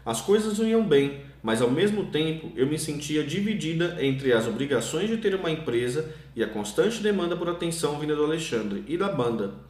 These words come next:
Então, acabei cedendo. Pra mim, a coisa mais importante era a nossa relação, e eu não queria que nada prejudicasse.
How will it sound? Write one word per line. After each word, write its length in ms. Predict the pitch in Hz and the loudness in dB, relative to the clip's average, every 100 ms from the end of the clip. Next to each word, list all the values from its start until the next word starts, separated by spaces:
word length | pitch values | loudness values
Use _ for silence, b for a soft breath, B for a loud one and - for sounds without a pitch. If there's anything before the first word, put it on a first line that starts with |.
| B B B B | B B B B
Então, 540 | 117 113 165 175 131 - | -6 4 6 6 2 0
acabei 360 | 131 151 160 | -2 0 0
cedendo. 600 | 160 185 127 113 107 101 - - - | 0 0 2 0 0 -6 -12 -12 -2
Pra 140 | 127 | 0
mim, 480 | 120 165 151 - - | 2 0 -2 -4 -10
a 120 | 101 | -10
coisa 240 | - 127 127 | 0 0 0
mais 260 | 127 175 | 0 0
importante 520 | 208 202 165 151 151 160 | 0 0 -2 -2 -4 0
era 100 | 156 | 0
a 80 | |
nossa 200 | 151 156 | 2 0
relação, 580 | 160 165 170 - 123 117 - B B B B | 0 0 -2 -4 -4 -4 -8 B B B B
e 100 | 110 | 2
eu 80 | 131 | 4
não 140 | 156 | 4
queria 320 | 190 190 175 170 | 4 4 4 2
que 140 | 170 | 0
nada 300 | 143 147 170 | 0 0 0
prejudicasse. 880 | 170 170 175 190 - 101 92 - - | 0 -2 -2 -6 -6 -4 -4 -6 -12